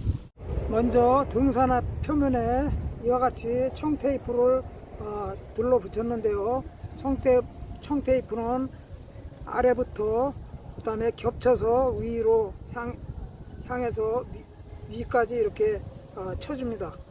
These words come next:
그러면은 빗물이 이렇게 겹쳐진 부분을 타고 내려가면서 등산화 안으로 들어가, 들어오는 빗물을 어느 정도 막아줄 수 있다고 생각합니다.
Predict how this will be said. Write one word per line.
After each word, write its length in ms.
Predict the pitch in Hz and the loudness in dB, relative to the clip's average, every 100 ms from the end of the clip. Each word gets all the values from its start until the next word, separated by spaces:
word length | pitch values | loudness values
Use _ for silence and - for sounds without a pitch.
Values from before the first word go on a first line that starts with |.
| - - | -10 0
그러면은 580 | 233 240 226 233 247 | 2 2 0 0 -2
빗물이 720 | - 240 240 240 233 240 254 - - - - - | -4 -4 0 2 4 4 2 -4 -16 -16 -12 -12
이렇게 300 | - 233 214 | 2 2 2
겹쳐진 760 | - - 254 233 233 220 - - | -2 2 2 2 -4 -8 -12 -6
부분을 420 | 208 233 220 208 | -4 -2 -4 -6
타고 280 | - 262 240 | -4 -2 0
내려가면서 840 | 214 208 202 202 185 190 214 254 - - - - | 0 -2 -4 -6 -8 -4 -4 -4 -8 -14 -14 -2
등산화 720 | 208 240 214 226 226 214 196 | 0 0 0 0 0 0 -2
안으로 380 | 208 208 226 214 | -2 0 0 0
들어가, 360 | 196 190 214 - - - - | -2 -2 -4 -6 -14 -14 -2
들어오는 1300 | 214 226 220 208 214 - - - - - 220 226 240 | 4 4 4 0 -4 -14 -20 -20 -20 -6 -4 -2 -4
빗물을 640 | 208 214 208 208 214 240 240 - - - | -4 -4 -2 0 2 2 0 -12 -16 -12
어느 180 | 208 214 | -8 -2
정도 400 | 220 208 214 190 | -2 2 2 2
막아줄 400 | 190 208 190 190 | -2 -4 -4 -8
수 120 | - | -8
있다고 380 | 196 - 180 180 | -8 -6 -4 -4
생각합니다. 640 | 196 196 175 170 165 - | -6 -6 -6 -6 -6 -6